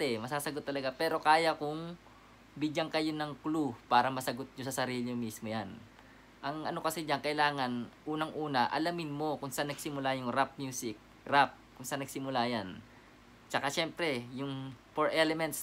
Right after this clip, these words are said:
ng hip-hop, alamin mo rin yan. Hanggang sa masubaybayan mo na yung mga sumunod-sunod-sunod-sunod dun.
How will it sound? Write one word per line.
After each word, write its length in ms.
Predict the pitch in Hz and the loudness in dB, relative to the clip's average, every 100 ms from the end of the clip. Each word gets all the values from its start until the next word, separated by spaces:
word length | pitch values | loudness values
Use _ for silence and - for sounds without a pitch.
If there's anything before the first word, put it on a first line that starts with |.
| 147 | -6
ng 80 | |
hip-hop, 400 | 139 147 - 120 | -6 -4 -4 -4
alamin 320 | - 107 120 123 | -4 -4 -4 -4
mo 80 | |
rin 240 | 120 120 113 | -4 -4 -6
yan. 120 | 95 - - - - - - - - - | -8 -12 -18 -20 -20 -20 -20 -20 -20 -12
Hanggang 160 | 131 139 | -4 0
sa 160 | 151 | 0
masubaybayan 560 | 139 156 147 151 151 151 | 0 -2 -2 0 -2 -2
mo 80 | 151 | -4
na 80 | 151 | -6
yung 160 | 151 | -6
mga 400 | 147 143 151 165 - - - - | -4 -2 0 -2 -4 -14 -20 -18
sumunod-sunod-sunod-sunod 1300 | - 151 151 156 - 156 143 131 143 143 - 139 123 | -12 -6 -4 -4 -4 -6 -6 -6 -6 -6 -6 -6 -4
dun. 240 | 113 92 | -2 -4